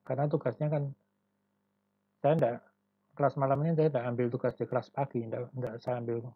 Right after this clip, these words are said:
kamu kuliahnya pagi terus ambil nilai tugas di kelas pagi, nggak, nggak dilakukan seperti itu ya.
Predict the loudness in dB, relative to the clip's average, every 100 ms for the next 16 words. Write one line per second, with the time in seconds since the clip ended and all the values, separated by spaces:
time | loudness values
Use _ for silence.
0 | _ -4 0 0 0 -2 -4 -4 -2 -2
1 | -2 -4 -2 -4 -6 _ _ _ _ _
2 | -6 -2 0 0 0 -2 -2 -2 0 0
3 | 0 -2 -4 -8 _ -8 -6 -2 -2 0
4 | -2 -2 -4 -2 -2 -2 -4 -6